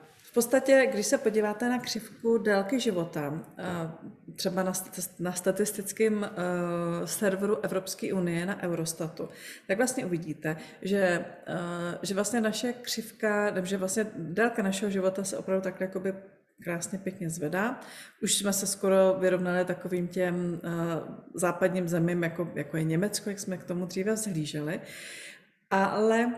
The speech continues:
zároveň, když budete sledovat, eh, ty jednotlivý grafy, které se tam jakoby doplňují a nabízí vám to tam další jakoby možnosti,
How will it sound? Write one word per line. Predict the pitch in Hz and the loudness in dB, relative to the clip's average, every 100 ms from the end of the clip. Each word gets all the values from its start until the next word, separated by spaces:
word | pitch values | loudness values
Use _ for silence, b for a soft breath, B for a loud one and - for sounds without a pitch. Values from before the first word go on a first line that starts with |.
| - | -6
zároveň, | 190 220 220 277 262 | 2 4 6 6 4
když | 226 208 | 0 2
budete | 233 233 | 2 4
sledovat, | 247 240 220 220 240 240 220 | 0 2 4 4 2 2 0
eh, | 214 208 | 2 2
ty | 214 | 2
jednotlivý | 214 208 214 220 | 4 2 0 0
grafy, | 196 190 190 220 | 2 2 2 2
které | 220 | -2
se | 190 | -2
tam | 208 | -2
jakoby | 196 202 202 190 | 0 0 0 2
doplňují | 180 - 196 196 | 0 0 0 2
a | 202 | 2
nabízí | 190 175 180 | 0 0 -2
vám | 190 185 | 0 0
to | 190 | 0
tam | 202 190 | 0 0
další | 185 175 - | 0 0 -2
jakoby | 196 196 226 | -2 0 0
možnosti, | 170 165 156 156 - | 0 -2 -4 -4 -4